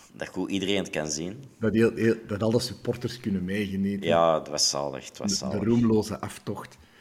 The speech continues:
Speaker 2: Zeg, als je nu vergelijkt, de drie twee van Vermeeren of de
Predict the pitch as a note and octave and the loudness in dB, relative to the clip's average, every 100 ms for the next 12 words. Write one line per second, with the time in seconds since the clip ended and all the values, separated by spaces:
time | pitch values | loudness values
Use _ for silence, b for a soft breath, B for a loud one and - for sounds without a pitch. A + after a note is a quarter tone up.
0 | b b - C#3 - B2 B2+ B2 G#2+ G#2 | b b 0 0 0 0 6 6 6 4
1 | G2+ A#2 A#2+ - - _ _ _ _ _ | 0 0 -2 -4 -16 _ _ _ _ _
2 | _ _ _ B B B - A2+ B2 C3 | _ _ _ B B B 2 4 4 4
3 | C#3+ - D3 D3+ C3+ B2 G#2 A2 C3+ E3 | 2 2 2 2 2 0 0 2 2 0
4 | G3 G3 - A2 G2 G2+ F#2+ | -2 -2 -6 -8 -4 -2 -2